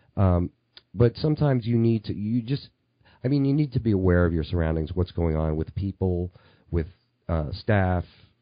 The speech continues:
with stuff. And, and, and this isn't, uh, it's not a major point, but it's, what, what are your feelings on this point? I wanna know.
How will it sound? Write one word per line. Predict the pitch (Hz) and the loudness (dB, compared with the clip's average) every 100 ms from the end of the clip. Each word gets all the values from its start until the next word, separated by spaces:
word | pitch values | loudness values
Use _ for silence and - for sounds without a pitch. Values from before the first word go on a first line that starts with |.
| _ _ | _ _
with | 85 82 - _ _ _ - | -8 -8 -8 _ _ _ -20
stuff. | - 82 78 | -8 -4 -4
And, | 76 87 - | -2 -4 -4
and, | 101 - | -8 -4
and | 117 113 113 101 | 0 2 2 0
this | 135 120 | -4 -6
isn't, | 101 98 - | -6 -6 -2
uh, | 85 76 71 - _ _ _ - | 0 0 -2 -8 _ _ _ -10
it's | 143 - | -8 -6
not | 90 | -6
a | 76 | -2
major | 76 73 67 | -4 -4 -6
point, | - 73 71 | -6 -8 -6
but | 82 | -6
it's, | 76 - - _ _ - | -8 -10 -20 _ _ -2
what, | 139 151 | 0 0
what | 135 | -2
are | 135 | -2
your | 101 | -4
feelings | - 82 76 73 | -4 -6 -4 -6
on | |
this | 69 64 | -8 -10
point? | - 71 65 - | -10 -10 -10 -8
I | |
wanna | 73 71 | -6 -6
know. | 69 67 | -6 -8